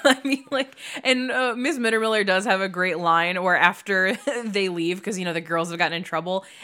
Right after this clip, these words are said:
and she goes, "Those poor girls. No wonder." <laughs> And it's very much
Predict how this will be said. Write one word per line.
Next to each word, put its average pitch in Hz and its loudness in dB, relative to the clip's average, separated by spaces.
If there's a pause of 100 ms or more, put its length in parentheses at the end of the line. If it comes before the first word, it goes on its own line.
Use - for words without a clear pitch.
and 202 -4
she 220 -6
goes, 190 -4 (340)
"Those 185 -4
poor 208 -8
girls. 175 -8 (440)
No 202 -6 (140)
wonder." 175 -8
<laughs> 269 4 (760)
And 220 4
it's 233 2
very 233 6
much 220 0